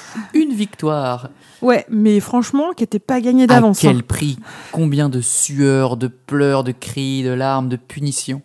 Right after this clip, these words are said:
Speaker 2: Non,
Speaker 1: Euh,
Speaker 2: <laughs> mon bébé.
Speaker 1: Ça y est, on a vra-, vraiment viré dans les, dans les pires parents
Speaker 2: C'est
Speaker 1: du
Speaker 2: pas
Speaker 1: monde.
Speaker 2: vrai.
Speaker 1: Non, mais alors, en fait,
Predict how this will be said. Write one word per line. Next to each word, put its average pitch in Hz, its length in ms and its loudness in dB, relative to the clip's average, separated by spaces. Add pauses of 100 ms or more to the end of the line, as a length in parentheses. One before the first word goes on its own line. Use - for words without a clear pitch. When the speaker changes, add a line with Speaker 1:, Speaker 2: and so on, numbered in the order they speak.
(380)
Speaker 2:
Non, 294 260 8
Speaker 1:
Euh, 277 480 8
Speaker 2:
<laughs> 254 220 6
mon 254 120 4
bébé. 220 400 0 (220)
Speaker 1:
Ça 147 120 -2
y 131 80 2
est, - 20 2
on 127 80 4
a 127 60 4
vra-, 123 220 0
vraiment 151 360 2
viré 147 340 0
dans 135 140 2
les, 127 220 0
dans 127 100 0
les 123 120 2
pires 139 200 -2
parents 139 260 0
Speaker 2:
C'est 175 100 2
Speaker 1:
du 131 60 0
Speaker 2:
pas 202 160 6
Speaker 1:
monde. 196 100 2
Speaker 2:
vrai. 185 220 0 (920)
Speaker 1:
Non, 156 140 2
mais 131 80 2
alors, 127 260 2
en 147 100 0
fait, - 340 -6